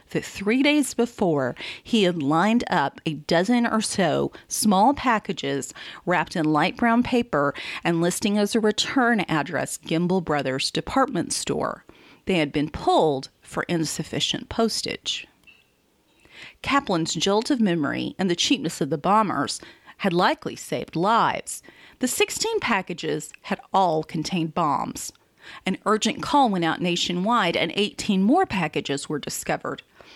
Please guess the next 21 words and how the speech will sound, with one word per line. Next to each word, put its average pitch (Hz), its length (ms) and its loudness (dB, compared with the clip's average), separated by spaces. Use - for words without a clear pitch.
Their 214 120 2
intended 202 480 -2
targets - 540 -2
included 190 460 0
Senator 165 480 -2
Lee 165 260 0
Overman 156 560 0
and 240 80 4
Attorney 254 420 2
General 185 400 2
Mitchell 185 400 0
Palmer, 196 560 0
as 254 200 0
well 269 160 4
as 262 120 2
numerous 277 480 4
other 190 280 2
politicians 185 840 0
and 175 140 -2
prominent 170 520 -2
businessmen, 202 720 0